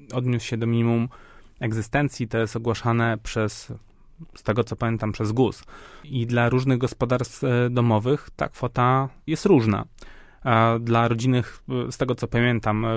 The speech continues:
w dwa plus dwa, tak? Czyli rodzice plus dwójka dzieci, ta kwota wynosi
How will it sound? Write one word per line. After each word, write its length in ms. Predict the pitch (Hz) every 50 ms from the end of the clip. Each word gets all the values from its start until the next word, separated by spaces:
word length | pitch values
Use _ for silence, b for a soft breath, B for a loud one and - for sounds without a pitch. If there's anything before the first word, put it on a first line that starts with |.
| 110 107 - -
w 420 | 120 117 113 113 113 113 113 120 117
dwa 200 | 110 107 120 113
plus 240 | - 131 120 110 107
dwa, 340 | 110 113 104 95 107 113 113 -
tak? 200 | - 117 117 -
Czyli 240 | - 117 113 110 110
rodzice 340 | 113 110 113 113 - 113 -
plus 180 | - 117 104
dwójka 320 | 107 110 113 110 - 113 104
dzieci, 280 | 107 107 - - -
ta 120 | - 135 127
kwota 300 | - - 127 - 127 117
wynosi 420 | 120 123 127 123 - - 127